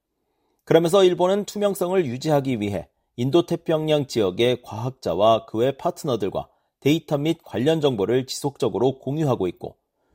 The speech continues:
국제 원자력 기구에도 자발적으로 보고하고 있다고 강조했습니다. 이어 국제 원자력 기구는 방출된 물의 삼중수소 수치가 국제 원자력 안전 기준과 일치하며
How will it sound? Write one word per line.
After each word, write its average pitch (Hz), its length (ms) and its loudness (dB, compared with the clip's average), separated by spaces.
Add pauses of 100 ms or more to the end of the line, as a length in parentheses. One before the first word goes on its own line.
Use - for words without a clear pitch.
(100)
국제 143 240 4
원자력 160 480 4
기구에도 147 540 2
자발적으로 110 840 0
보고하고 135 560 0
있다고 101 380 -6
강조했습니다. 80 760 -6 (920)
이어 165 160 8
국제 160 260 -2
원자력 151 420 2
기구는 156 420 -2
방출된 151 640 -2
물의 143 340 4
삼중수소 165 720 -2
수치가 - 520 -4 (360)
국제 175 300 2
원자력 135 600 4
안전 131 400 0
기준과 101 480 -4
일치하며 101 720 -4